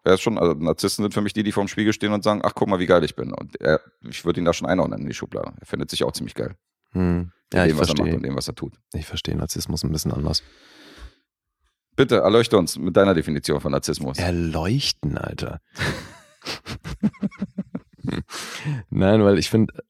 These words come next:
Speaker 2: also sich selber geil finden,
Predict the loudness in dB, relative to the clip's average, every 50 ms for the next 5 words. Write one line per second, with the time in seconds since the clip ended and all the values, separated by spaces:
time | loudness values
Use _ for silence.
0 | _ _ _ _ 0 4 4 6 4 4 2 0 -8 _ _ _ _ _ _ _
1 | -2 0 0 4 6 6 6 8 6 6 6 6 6 6 6 6 6 6 6 6
2 | 6 6 6 6 4